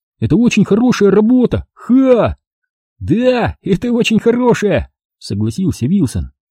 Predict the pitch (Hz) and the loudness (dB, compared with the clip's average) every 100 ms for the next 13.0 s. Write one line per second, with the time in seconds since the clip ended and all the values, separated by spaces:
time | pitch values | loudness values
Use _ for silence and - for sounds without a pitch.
0 | _ 131 233 247 247 262 - 220 208 202 | _ 0 0 2 2 2 2 0 0 0
1 | 196 196 208 202 185 139 82 _ _ _ | 2 2 2 2 2 -2 -2 _ _ _
2 | _ _ _ _ 104 127 190 - 82 80 | _ _ _ _ -2 0 -2 -2 -4 0
3 | 135 - 127 127 117 104 196 165 85 - | -2 0 0 2 2 2 0 -2 -6 -10
4 | _ _ _ _ _ - - - 113 117 | _ _ _ _ _ -2 -2 0 0 2
5 | 135 - 101 151 185 120 165 175 - 64 | 0 -2 0 2 2 2 2 0 -2 -10
6 | _ _ _ _ _ - 110 110 180 104 | _ _ _ _ _ -2 0 2 0 0
7 | 131 151 135 170 180 139 123 123 117 202 | 2 2 0 -2 -2 -2 0 0 0 0
8 | 165 98 113 180 165 143 87 _ - 92 | 0 0 0 2 2 2 -2 _ -8 -2
9 | 120 135 196 - 156 160 214 - 82 65 | 0 2 0 0 -2 0 0 0 -6 -6
10 | _ _ _ 123 - 202 104 120 120 98 | _ _ _ -8 -4 -2 0 2 2 -2
11 | _ _ _ _ _ _ 113 131 - 220 | _ _ _ _ _ _ -2 -2 2 4
12 | 233 - 131 117 123 170 240 190 - 73 | 2 2 -2 0 0 2 2 2 -2 -10